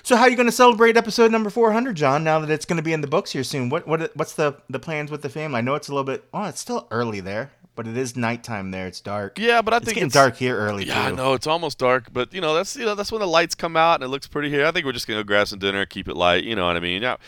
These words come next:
Speaker 2: we're not gonna cra-, you know, when the family's here, uh, I'm not saying we don't crack open a frosty beverage or two, but it might be a little bit different than when we're hanging out with the boys. Just, you know what I mean?
Speaker 1: <laughs>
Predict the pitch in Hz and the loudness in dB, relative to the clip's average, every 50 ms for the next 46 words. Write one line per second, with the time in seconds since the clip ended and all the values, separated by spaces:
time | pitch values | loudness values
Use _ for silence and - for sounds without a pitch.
0 | - - - 196 220 214 208 185 - - 175 143 - - - - - - 214 175 | -20 -10 0 4 4 6 6 4 4 2 0 0 0 -2 -14 -14 -4 0 2 2
1 | 196 180 - 185 185 175 165 - - 254 254 254 226 180 156 - - 151 143 135 | 2 2 2 0 0 0 0 2 4 4 6 6 4 2 2 2 2 4 6 6
2 | 127 120 113 - - - - - - 180 190 180 196 233 233 190 - 196 190 175 | 6 6 4 0 -10 -20 -12 -2 4 6 6 6 6 4 2 2 2 0 -2 0
3 | 160 156 147 143 - - 147 139 - 139 131 123 120 117 - 135 123 113 107 110 | 0 0 -2 -2 0 2 2 2 4 2 -2 -2 -2 -2 4 4 4 4 2 0
4 | 104 127 123 120 107 98 98 - - 113 110 104 104 131 139 139 - - - 107 | 4 4 4 4 4 0 -8 -8 -6 -6 -4 -2 0 2 2 2 0 -2 -8 -12
5 | 175 214 277 302 320 294 285 254 226 240 226 180 151 143 160 165 170 175 180 175 | -12 -8 -2 0 2 2 2 0 0 2 4 4 4 6 6 8 10 10 10 10
6 | 170 165 147 151 135 120 135 143 139 117 127 123 127 131 123 120 117 117 127 131 | 10 8 6 4 4 6 6 4 6 6 4 4 4 4 4 6 4 4 6 4
7 | 117 113 113 110 104 92 95 101 107 98 104 101 98 90 85 98 123 123 117 - | 4 6 6 6 6 6 4 2 0 2 4 4 4 4 2 0 -4 -8 -8 -6
8 | 127 131 135 139 143 139 135 139 143 143 147 143 143 139 143 - | -2 2 6 8 8 8 8 8 6 6 6 4 4 2 0 -8